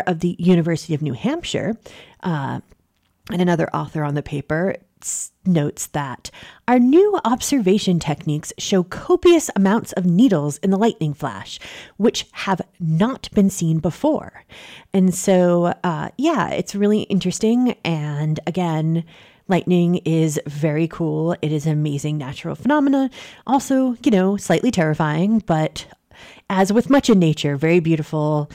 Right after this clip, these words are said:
slightly terrifying. <laughs> Um, and so, you know, I personally have always loved lightning. Uh, ever since I was little, my mom was always like, "Get away from the window." And I'd be like,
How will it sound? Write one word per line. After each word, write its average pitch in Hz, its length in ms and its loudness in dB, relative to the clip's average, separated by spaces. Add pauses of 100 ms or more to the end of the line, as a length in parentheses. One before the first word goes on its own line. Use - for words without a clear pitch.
(160)
slightly - 320 -4
terrifying. 123 600 -4 (360)
<laughs> - 60 0 (440)
Um, 202 280 0 (460)
and 180 600 4
so, 165 540 2
you 180 80 2
know, 156 220 2
I 202 180 2
personally 180 500 0
have 151 180 -4
always 151 380 -2
loved 160 280 0
lightning. 277 680 2 (300)
Uh, 170 220 -2
ever 170 160 2
since 165 240 0
I 175 60 -2
was 156 80 -2
little, 156 240 0
my 147 100 0
mom 143 220 -2
was 143 120 -2
always 147 240 -4
like, 151 260 -8
"Get 254 120 -8
away 285 180 2
from 269 200 2
the 262 120 2 (100)
window." 240 340 4
And 180 100 0
I'd 185 80 -2
be 190 80 -10
like, 214 160 -10